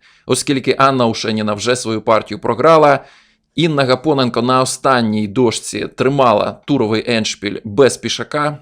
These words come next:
тому для України там максимум нічия. Ну а на першій дошці Юлія Осьмак вже отримала позицію,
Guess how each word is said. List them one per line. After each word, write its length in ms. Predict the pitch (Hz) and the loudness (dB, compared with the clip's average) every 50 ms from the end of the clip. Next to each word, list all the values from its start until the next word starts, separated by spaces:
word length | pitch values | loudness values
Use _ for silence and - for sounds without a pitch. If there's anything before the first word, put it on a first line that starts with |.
| _ _ | _ _
тому 220 | - 131 139 139 | -2 0 0 0
для 160 | 120 123 127 | 2 4 4
України 440 | 123 117 - - 127 127 127 120 120 | 4 4 2 0 0 0 0 -2 0
там 160 | 117 123 113 | 0 0 0
максимум 500 | 117 120 120 110 - - - 117 110 110 | 2 2 0 0 0 -2 -4 -4 -2 -2
нічия. 560 | 110 107 107 - - 113 107 104 98 98 - - _ _ _ _ _ _ | -2 -4 -4 -4 -4 -2 2 2 2 2 0 -4 _ _ _ _ _ _
Ну 80 | 143 160 | 2 2
а 80 | 156 | 4
на 100 | 151 147 | 4 2
першій 440 | 143 - 165 170 160 - - 147 139 | 2 4 4 4 4 4 2 -2 -2
дошці 640 | 120 113 143 160 151 - - - 135 143 139 139 123 - | -2 0 0 0 0 -2 -6 -4 -2 0 2 2 0 0
Юлія 460 | - 101 117 135 135 123 120 117 110 | -4 -2 0 0 2 4 4 4 4
Осьмак 640 | - - 107 - - - 127 135 135 131 123 - - | 2 0 -2 -4 -4 -2 2 2 2 2 0 -4 -12
вже 340 | 101 101 95 117 135 127 | -12 -10 0 4 4 6
отримала 440 | 107 104 - - 117 107 104 107 107 | 6 4 2 -2 -2 0 0 -2 0
позицію, 560 | - 131 131 131 160 151 - - 135 135 127 | 0 -2 -2 -2 -4 -4 -4 -2 0 0 0